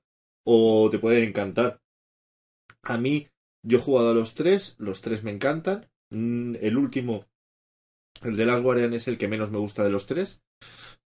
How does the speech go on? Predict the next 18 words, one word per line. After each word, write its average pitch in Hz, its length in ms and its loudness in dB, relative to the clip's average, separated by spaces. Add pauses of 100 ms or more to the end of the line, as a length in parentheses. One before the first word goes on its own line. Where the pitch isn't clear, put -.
porque 92 540 -8
a 95 140 -6
mí 107 240 -6
Ico 110 340 -2
me 98 120 -6
encantó 98 600 -4
y 101 140 -2
The 98 160 -6
Last, 101 340 -8 (160)
el, 95 760 -2 (180)
el 95 240 -6
Shadow 110 300 -2
of 95 80 -10
the 110 100 -4
Colossus 104 460 -4
me 95 160 -8
parece 98 300 -8
flipante, 110 580 -6